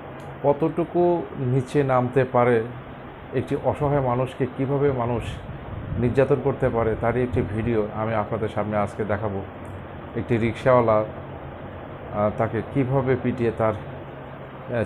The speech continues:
চোখের একটি অংশে, আহ, ক্ষত ধরিয়ে দিয়েছেন। দুঃখজনক যে একটি দিনমজুর রিক্সা চালক, আহ, তাকে কিভাবে প্রশাসনের লোকজন মেরেছে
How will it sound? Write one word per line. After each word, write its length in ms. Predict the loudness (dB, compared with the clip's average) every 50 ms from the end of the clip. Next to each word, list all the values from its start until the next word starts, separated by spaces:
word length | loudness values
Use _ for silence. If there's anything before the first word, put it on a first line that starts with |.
| 0 2
চোখের 440 | 2 2 2 2 2 2 2 4
একটি 300 | 2 0 0 0 0 2
অংশে, 400 | 2 2 2 0 -2 0 0 0
আহ, 1900 | 0 -2 -6 -12 -12 -14 -14 -14 -16 -16 -16 -16 -16 -16 -16 -16 -14 -12 -10 -10 -10 -10 -12 -12 -14 -14 -14 -12 -6 -2 0 0 2 2 0 0 -2 -4 -4 -6 -2
ক্ষত 300 | 0 0 2 4 2 0 2
ধরিয়ে 220 | 0 0 2 2 2
দিয়েছেন। 420 | 2 2 2 2 0 -2 -4 -4 -4 -8 -10 -14 -16 -16 -16 -16 -16 -14 -6
দুঃখজনক 500 | -6 -6 -2 0 0 2 2 2 2 0 -2 -4 -10 -14 -16 -16 -16 -16 -16 -16 -16 -16 -14 -10 -6 -4
যে 60 | -2
একটি 320 | 0 0 -2 0 0 0
দিনমজুর 720 | 2 4 4 4 4 4 6 6 6 6 6 6 4 4 2 -4 -10 -14 -16 -16 -16 -16 -16 -12 -6 -4
রিক্সা 260 | -2 -2 2 2 2 2 4
চালক, 340 | 4 6 6 6 4 4
আহ, 1700 | 2 -2 -10 -16 -16 -16 -16 -16 -16 -18 -16 -16 -16 -16 -16 -16 -16 -18 -18 -18 -18 -18 -16 -16 -16 -16 -16 -16 -18 -14 -8 -6 -6 -4 -2
তাকে 200 | -2 -2 -2 -2 -6 -2 -2
কিভাবে 560 | -2 0 2 0 0 2 2 2 2 2 0 -2 -8 -14 -8 -4
প্রশাসনের 520 | -4 0 2 0 0 0 -2 -2 0 0
লোকজন 520 | 2 2 2 2 2 2 0 0 0 0 -2 -6 -10 -14 -16 -16 -18 -18 -18 -18 -18 -18 -10 -4
মেরেছে 540 | 0 2 6 6 6 6 4 4 2 2 2